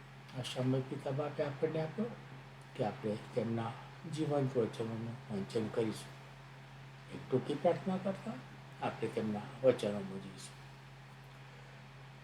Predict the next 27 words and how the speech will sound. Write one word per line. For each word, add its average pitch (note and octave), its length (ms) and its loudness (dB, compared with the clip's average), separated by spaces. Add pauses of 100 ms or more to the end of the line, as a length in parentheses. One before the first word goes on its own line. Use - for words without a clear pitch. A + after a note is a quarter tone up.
(1160)
પવિત્ર, A2 460 8
પવિત્ર, A2 460 0
પવિત્ર - 420 0
સૈન્યોના G2+ 640 4
દેવ G2+ 180 0 (100)
યહોવા G#2 380 8
બાપ, A#2 180 0 (160)
તમારો G2+ 460 2
આભાર G#2+ 360 2
તો - 160 -6
ઉપકાર A#2+ 320 -2
માનીએ C3 420 0 (1300)
કે - 140 -2
એક C3+ 120 6
નવો C3+ 260 8
દિવસ D3+ 360 2
તમે C3 260 0
અમારા G#2+ 360 4
જીવનમાં C3 520 0
આપ્યો E3 380 -2
અને A2+ 220 2
આજના G#2+ 420 -2
જે G#2+ 140 -2
દિવસમાં A#2+ 580 -2 (960)
જોઈતા C3+ 340 6
સગડાવાના D3+ 800 6
તમે A2 200 -2